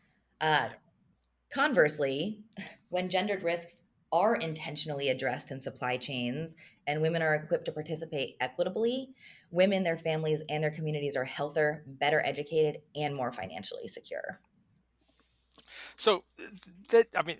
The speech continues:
Speaker 2: that, that's a lot of information, um, for people to go through, um, but I, I think it boils down to, one of the questions that I would have is that there are a lot of companies, not speaking gendered risk here, but just in general, and their suppliers that they receive goods from,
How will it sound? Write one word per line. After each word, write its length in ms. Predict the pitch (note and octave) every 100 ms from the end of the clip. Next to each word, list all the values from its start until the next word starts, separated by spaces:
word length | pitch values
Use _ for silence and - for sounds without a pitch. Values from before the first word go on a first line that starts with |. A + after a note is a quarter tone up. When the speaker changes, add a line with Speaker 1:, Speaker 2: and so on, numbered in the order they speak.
| - F3
Speaker 2:
that, 180 | E3+
that's 180 | F3 -
a 40 | E3
lot 160 | F3+
of 80 | D#3
information, 760 | C#3 C#3+ C3+ C#3 - C#3+ C3 -
um, 180 | C#3+ A#2+
for 120 | D3+
people 240 | C3+ C3+ C3+
to 40 |
go 120 | B2
through, 500 | - G3 F3 C3+ C3 -
um, 300 | C3 B2+ B2+ _
but 160 | F3+ D#3 - - - - -
I, 120 | E3+ F3+
I 80 |
think 240 | D#3+ B3+ - - -
it 80 |
boils 220 | G3+ F#3 F#3
down 180 | E3 -
to, 80 | F#3+
one 160 | F#3
of 40 | F3
the 60 |
questions 520 | - - - - - - -
that 80 | C#3+
I 40 | D3
would 120 | C3
have 360 | A3+ B3+ F#3 C#3+
is 180 | -
that 180 | - D3 - - - - _ -
there 280 | F#3 B3 D#4+
are 60 | D3+
a 60 |
lot 200 | C3+ D3+
of 80 | C#3+
companies, 600 | D3+ B2+ C3 B2 - - G3
not 340 | G3+ G#3+ -
speaking 360 | - F#3+ - C#3+
gendered 260 | D3+ C3+ D#3+
risk 280 | G#3 - D3
here, 80 | C3
but 120 | C#3
just 260 | E3+ -
in 140 | D#3+ C3+
general, 480 | D#3+ E3 C#3+ C3+ C3
and 120 | C3+
their 100 | C3
suppliers 600 | C#3 - B2 C3+ C#3 -
that 100 | -
they 60 | C3
receive 380 | C3 - B2
goods 200 | - C3
from, 360 | - C3 B2